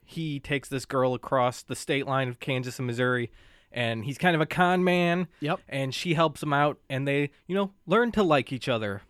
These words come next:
Speaker 2: Sure.
Speaker 1: over the course of the movie. But you know what? This is, like, the f-, one of the finest examples of that story you can find.
Speaker 2: It is. It's, it's very well done.
Speaker 1: It's very good. So I would
Speaker 2: Mm-hmm.
Speaker 1: recommend Paper Moon.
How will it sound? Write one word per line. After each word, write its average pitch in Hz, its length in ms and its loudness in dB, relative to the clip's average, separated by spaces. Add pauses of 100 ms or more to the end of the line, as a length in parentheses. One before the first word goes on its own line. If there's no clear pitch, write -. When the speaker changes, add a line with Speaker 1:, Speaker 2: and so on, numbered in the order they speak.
(120)
Speaker 2:
Sure. 175 240 4
Speaker 1:
over 175 80 6
the 135 80 0
course 135 240 -2
of - 60 -16
the 135 80 -4
movie. 143 180 2
But 160 220 0
you 160 80 0
know 185 100 6
what? 214 200 4
This 196 180 2
is, 196 160 -4 (140)
like, 175 200 2
the - 80 -2
f-, - 220 -12
one 208 160 4
of 247 40 4
the 190 60 4
finest 214 460 0
examples 139 760 0
of 110 240 -8
that 117 260 -4
story 104 560 -8
you 120 80 -6
can 120 160 -8
find. 98 420 -6
Speaker 2:
It 190 120 6
is. 165 240 8
It's, - 160 -8
it's 175 140 -2
very 165 260 2
well 151 180 2
done. 120 240 -4
Speaker 1:
It's 139 160 -2
very 156 280 2
good. 107 260 -4
So - 80 0
I 151 80 4
would 170 80 4
Speaker 2:
Mm-hmm. 147 80 0
Speaker 1:
recommend 135 520 0
Paper 147 220 -4
Moon. 120 300 -6